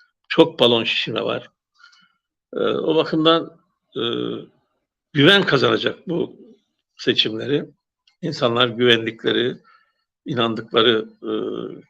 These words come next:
yere oy verecekler. E, sürprizler olabilir.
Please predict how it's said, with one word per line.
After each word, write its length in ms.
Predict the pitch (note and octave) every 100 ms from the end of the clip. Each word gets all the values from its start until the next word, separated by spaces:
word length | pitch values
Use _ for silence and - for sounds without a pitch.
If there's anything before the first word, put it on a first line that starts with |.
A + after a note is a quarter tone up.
| _ _ _ _ A2
yere 200 | G#2+ A#2+
oy 240 | B2+ A2+
verecekler. 640 | A#2+ A#2+ B2 - D3 - - _ - - - _ _ _ _ -
E, 280 | A2+ A2+ A2+ A2 - _ _ - A#3
sürprizler 560 | - - F#3 G#3 F3 G3
olabilir. 540 | F3+ F3 C#3+ D3 D3+